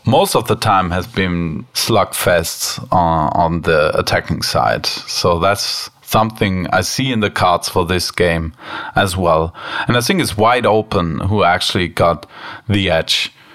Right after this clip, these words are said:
If Rashica was fit, I think Bremen actually would, would be the favorites to, to win this one, 'cause Hoffenheim also have to find themselves with a lot of changes. And, uh, like I said, I, I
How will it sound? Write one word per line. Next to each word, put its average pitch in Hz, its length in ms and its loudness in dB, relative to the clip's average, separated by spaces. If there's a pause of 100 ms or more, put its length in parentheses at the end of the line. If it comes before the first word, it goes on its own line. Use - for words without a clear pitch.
(200)
If 120 160 0
Rashica 131 600 2
was 101 560 0
fit, - 540 2 (240)
I 117 120 4
think 113 420 -2 (140)
Bremen 110 320 2
actually 104 300 0
would, 104 280 0 (160)
would 110 300 0
be 98 160 2
the 87 100 2
favorites 98 600 0
to, 85 340 2
to - 160 -4
win 101 220 0
this 95 200 -2
one, 92 220 2
'cause 85 300 -2
Hoffenheim 92 500 2
also 98 320 2
have 85 300 0
to 90 180 -2
find 95 420 0
themselves 85 760 0
with 92 300 -2 (460)
a 107 80 2
lot 107 200 4
of 110 140 0
changes. 90 840 0
And, 85 480 0
uh, 82 240 0 (360)
like 113 140 2
I 110 40 2
said, 90 260 2
I, 98 100 4 (220)
I 104 100 2